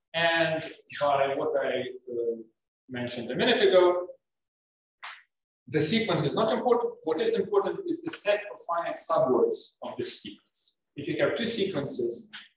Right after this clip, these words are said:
with the same sets of finite subwords, these two sequences will define the same group. And that's something that,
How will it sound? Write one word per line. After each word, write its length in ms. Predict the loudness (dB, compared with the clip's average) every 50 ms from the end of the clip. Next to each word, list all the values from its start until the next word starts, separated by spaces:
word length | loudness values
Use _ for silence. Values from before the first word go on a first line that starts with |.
| _ _ _ -4
with 140 | -4 -2 0
the 60 | 0
same 420 | 0 0 0 4 6 6 6 6 6
sets 800 | 2 0 0 2 2 2 2 2 -2 -4 -4 -6 -6 -8 -12 _ 0
of 200 | 0 2 2 2 0
finite 300 | 0 0 0 -2 -4 -2
subwords, 560 | -2 -2 -2 0 0 0 0 0 0 0 -2 -4 -6 -10 -14 _ _ _ _ _ _ _ _ -10
these 320 | -2 2 2 2 2 0 -2
two 60 | -6
sequences 880 | -4 -2 -2 -4 -2 -4 -4 -4 -4 -2 0 2 2 2 2 -2 -6 -10 -4
will 220 | 0 0 2 2
define 380 | 2 -2 -2 0 0 0 0 0
the 80 | -2
same 280 | -4 -2 -2 -2 -2 -2
group. 140 | -6 -12 -20 _ _ _ _ _ _ _ _ _ _ -20 -20 _ _ _ _ _ -12
And 120 | -4 -2
that's 160 | 0 0 2
something 400 | 4 2 2 2 2 0 -2 0
that, 160 | -2 -2 -2